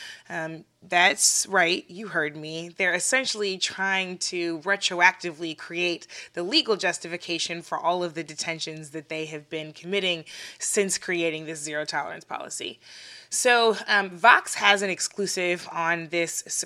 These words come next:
proposed change, and shout out to Dara Lind. If you are not reading Dara Lind's immigration coverage in Vox, um, you are absolutely missing the important details in this conversation.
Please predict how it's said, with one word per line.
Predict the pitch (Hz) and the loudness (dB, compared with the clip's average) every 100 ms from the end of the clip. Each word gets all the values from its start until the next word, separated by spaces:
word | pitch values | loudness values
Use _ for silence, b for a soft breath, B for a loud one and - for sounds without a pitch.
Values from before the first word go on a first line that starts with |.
| - | -6
proposed | 196 185 202 185 175 | -6 -2 0 0 0
change, | - 165 160 170 175 | -2 -4 -6 -8 -6
and | 190 185 | -4 0
shout | 233 277 | 2 2
out | 311 | 2
to | - | -2
Dara | 175 180 170 160 | -2 2 4 2
Lind. | 156 156 160 | 0 -8 -8
If | 175 | -6
you | 240 | 0
are | 185 | 0
not | 165 175 185 | 4 6 6
reading | 170 170 170 165 | 2 -4 -2 -4
Dara | 156 196 190 | -2 0 0
Lind's | 180 180 170 160 - | 0 -4 -4 -8 -4
immigration | 202 214 175 180 202 190 | -4 -2 2 2 2 -2
coverage | 196 202 190 196 190 | -2 -2 2 -2 -2
in | 180 165 | -6 0
Vox, | 165 175 185 - - B B B | 6 6 6 0 -8 B B B
um, | - 175 | -6 -6
you | 165 208 | -4 0
are | 190 180 175 165 - | 6 8 8 6 6
absolutely | 208 214 - 214 196 | 6 6 2 0 0
missing | 175 170 185 - 180 175 165 | -4 -4 -4 -2 -2 -4 -6
the | 160 170 | -6 -4
important | 165 - - 190 170 156 | -6 -8 -4 -4 -4 -10
details | 170 - 170 156 156 147 | -8 -4 -2 -2 -2 -6
in | - 165 | -10 -8
this | 156 | -8
conversation. | - 156 151 151 160 151 185 - | -4 -4 -4 -6 -8 -6 -6 -8